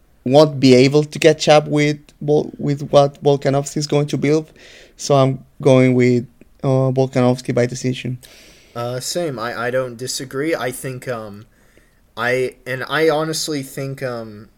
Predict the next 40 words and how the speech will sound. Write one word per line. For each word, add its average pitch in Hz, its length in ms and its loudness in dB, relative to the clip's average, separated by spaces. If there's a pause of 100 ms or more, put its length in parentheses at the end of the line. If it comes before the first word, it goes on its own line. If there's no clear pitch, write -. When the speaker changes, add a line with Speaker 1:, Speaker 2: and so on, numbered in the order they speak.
(680)
Speaker 2:
yeah, 147 220 -2
I 120 140 -4
think 135 240 -10
this 131 180 -8
will 139 80 -12
be 127 180 -10
a 123 60 -2
pretty 123 540 -12
darn 113 340 -10
fun 107 360 -14
fight 101 300 -10
as 104 140 -12
long 110 200 -12
as 104 100 -18
it 104 100 -16
lasts. 110 400 -12
Or 139 100 -4
at - 40 2
Speaker 1:
Yeah, 120 120 6
Speaker 2:
the 113 60 0
very 139 160 -2
Speaker 1:
I 135 60 -2
Speaker 2:
least, 135 120 -2
Speaker 1:
think 147 80 2
Speaker 2:
it'll 135 120 -4
be 131 120 -8
very 117 300 -6
tense. - 520 -16 (380)
Speaker 1:
Yeah, 131 220 8
I 123 100 6
think 127 260 -2
this 135 140 -2
one 123 140 0
is 127 240 -8
going 123 160 -4
to 120 80 -10
be 117 100 0
very 113 220 -2
good. 127 220 -6 (420)
Speaker 2:
Mm-hmm. 131 280 -10